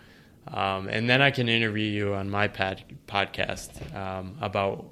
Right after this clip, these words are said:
<laughs> how you're grappling with, 'cause I've interviewed a few people who have done, like, uh, work sabbaticals. I talked to this, um, woman, Jacqueline Jensen, um, who created a work sabbatical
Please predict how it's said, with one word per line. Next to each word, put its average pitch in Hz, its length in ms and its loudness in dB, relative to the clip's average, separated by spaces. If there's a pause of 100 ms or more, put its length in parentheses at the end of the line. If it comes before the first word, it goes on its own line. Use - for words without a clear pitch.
(520)
<laughs> - 480 -20
how - 440 0
you're 113 240 0
grappling 98 840 0
with, 98 340 -12
'cause 120 140 0
I've 139 160 10
interviewed 135 340 8
a 110 60 2
few 123 180 2
people 113 300 0
who 104 80 2
have 98 120 -6
done, 107 220 2
like, 98 280 -6 (500)
uh, - 480 -6
work 120 360 2
sabbaticals. - 800 -2 (140)
I 113 60 0
talked 123 280 2
to 117 120 0
this, 104 500 -4
um, 101 480 -6
woman, 107 420 -4
Jacqueline 101 460 -2
Jensen, 101 520 -6 (640)
um, 95 580 -4 (520)
who 117 440 0
created 123 460 4
a 117 60 4
work 110 280 -2
sabbatical 104 760 -2